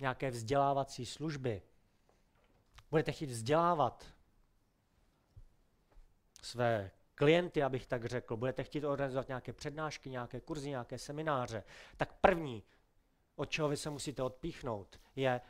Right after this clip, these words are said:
uvědomit si ty své možnosti, uvědomit si,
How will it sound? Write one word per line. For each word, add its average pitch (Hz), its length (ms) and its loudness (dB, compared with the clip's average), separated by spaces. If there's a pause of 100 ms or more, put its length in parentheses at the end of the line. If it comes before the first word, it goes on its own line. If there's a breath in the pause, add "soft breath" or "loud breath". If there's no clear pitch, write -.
uvědomit 139 400 0
si 143 80 -6
ty 131 100 -6
své 139 240 -4
možnosti, 120 640 -6 (280 loud breath)
uvědomit 143 500 0
si, 139 320 2